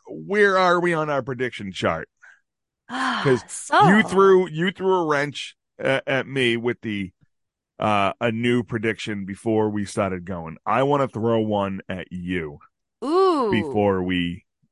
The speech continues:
Speaker 1: before we end the show. We got a
Speaker 2: Uh,
Speaker 1: few more, a few more prediction segments.
Speaker 2: Yes.
Speaker 1: All right. Do you wanna go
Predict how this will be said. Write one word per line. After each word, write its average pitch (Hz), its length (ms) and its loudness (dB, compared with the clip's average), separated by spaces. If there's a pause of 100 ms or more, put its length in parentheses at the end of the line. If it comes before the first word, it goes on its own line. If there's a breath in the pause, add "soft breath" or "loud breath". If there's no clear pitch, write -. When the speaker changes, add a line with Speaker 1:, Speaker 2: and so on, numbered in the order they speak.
Speaker 1:
before 101 360 -6
we 90 180 -6
end 87 200 -10
the 82 60 -12
show. 76 400 -12 (340)
We - 100 -8
got 208 100 -2
a - 60 -4
Speaker 2:
Uh, - 40 -8
Speaker 1:
few 143 140 0
more, 135 460 2
a - 100 -4
few 135 160 -2
more 139 160 0
prediction 107 480 -4
segments. 87 500 -6 (220)
Speaker 2:
Yes. 214 880 -4 (200)
Speaker 1:
All 92 80 -6
right. 92 260 -4 (220)
Do 117 140 -4
you 117 140 4
wanna 127 280 4
go 127 400 4